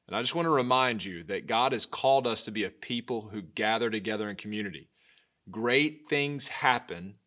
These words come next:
when God's people come together.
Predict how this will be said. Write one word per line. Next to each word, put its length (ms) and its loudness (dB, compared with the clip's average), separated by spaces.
when 240 -6
God's 380 2
people 600 -6
come 240 -6
together. 540 -6